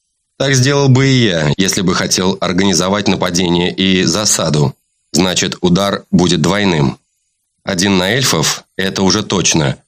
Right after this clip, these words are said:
А второй, скорее всего, тоже на них. Вернее, на тех, кто останется в лагере. Фигуры начали шевелиться.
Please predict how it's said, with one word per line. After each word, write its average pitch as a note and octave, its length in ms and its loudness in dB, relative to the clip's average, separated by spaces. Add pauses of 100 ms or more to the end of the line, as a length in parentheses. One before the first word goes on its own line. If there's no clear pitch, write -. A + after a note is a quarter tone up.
(420)
А A#2+ 60 0
второй, B2+ 340 -2
скорее G#2 340 -2
всего, F#2 440 0
тоже G#2 400 -2
на G#2 100 0
них. G#2+ 340 -2 (360)
Вернее, F2+ 360 0
на F2+ 140 -2
тех, G2+ 240 -2
кто F#2+ 200 -2
останется F2+ 500 -2
в G#2+ 40 0
лагере. D#2+ 480 0 (720)
Фигуры C#3 400 2
начали F2 480 0
шевелиться. F2 800 0